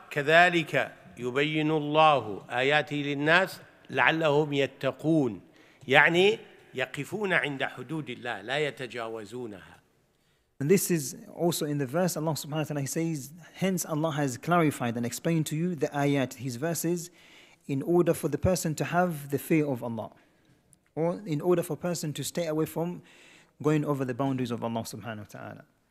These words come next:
Speaker 1: طيب، الخلاصة لما ذكرناه حتى الآن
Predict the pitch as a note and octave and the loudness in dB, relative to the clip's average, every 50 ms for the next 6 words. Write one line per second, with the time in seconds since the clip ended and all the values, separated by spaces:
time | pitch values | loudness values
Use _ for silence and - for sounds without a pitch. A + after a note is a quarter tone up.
0 | _ _ _ - - D#3+ A#2 - - - - _ _ _ _ _ _ _ _ - | _ _ _ -2 -2 0 -2 -2 -6 -12 -18 _ _ _ _ _ _ _ _ -8
1 | D3 D3+ C#3 - - E3+ F#3 A3 G#3+ F3+ - D3+ C#3+ C#3+ D3+ D3+ C#3+ C3+ B2+ A#2+ | -8 -8 -6 -6 -4 0 4 4 4 4 2 0 -4 -4 -4 -4 -4 -4 -4 -6
2 | A#2 - - A#2+ B2 B2 C3+ C3 A2 G#2+ A2 G#2 - - A#2+ - - A2+ G#2 F#2+ | -8 -8 -10 -10 -8 -4 -4 -4 -4 -4 -8 -10 -8 -10 -10 -10 -12 -16 -16 -14
3 | - - B2 C#3 D3+ E3 | -10 -6 -4 -4 -4 -4